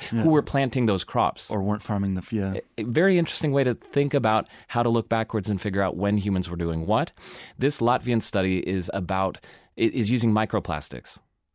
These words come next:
Speaker 2: So if you go into the bottom of lakes, and in this case, three Latvian lakes, in that sediment, starting in about the nineteen fifties was when they w-, did this, you can see microplastics building up.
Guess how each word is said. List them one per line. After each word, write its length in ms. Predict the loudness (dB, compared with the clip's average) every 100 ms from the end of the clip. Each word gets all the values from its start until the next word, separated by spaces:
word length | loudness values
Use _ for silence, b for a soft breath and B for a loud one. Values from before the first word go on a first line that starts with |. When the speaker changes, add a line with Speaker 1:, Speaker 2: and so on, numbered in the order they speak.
| _ -6
Speaker 2:
So 280 | 0 2
if 200 | 2 0
you 120 | -2 2
go 220 | 4 2
into 320 | 2 -2 -2
the 100 | -2
bottom 480 | 0 2 2 0 -4 _
of 260 | -6 -6 -4
lakes, 580 | -2 0 -2 -6 -10 -10 -8
and 140 | -4
in 80 | -2
this 140 | -2 -4
case, 240 | -6 -6
three 240 | -6 -2
Latvian 560 | 0 0 -2 -2 -2 0
lakes, 360 | -2 -4 -8 -14 B B B
in 160 | 0 2
that 200 | 2 0
sediment, 520 | -2 2 2 0 -8
starting 320 | -8 -2 0 2
in 80 |
about 280 | 2 0 0
the 80 | 0
nineteen 340 | -2 -2 -4
fifties 520 | -4 -4 -4 -6 -6 -6
was 200 | -8 -4
when 140 | -2
they 140 | -2
w-, 220 | -4 -10 -10 -6
did 200 | -4 -2
this, 240 | -4 -8 B B B B
you 140 | -4 0
can 160 | 0
see 240 | 0 2 2
microplastics 880 | 2 0 -2 -2 -4 -4 -6 -6 -2
building 300 | 0 2 0
up. 220 | -4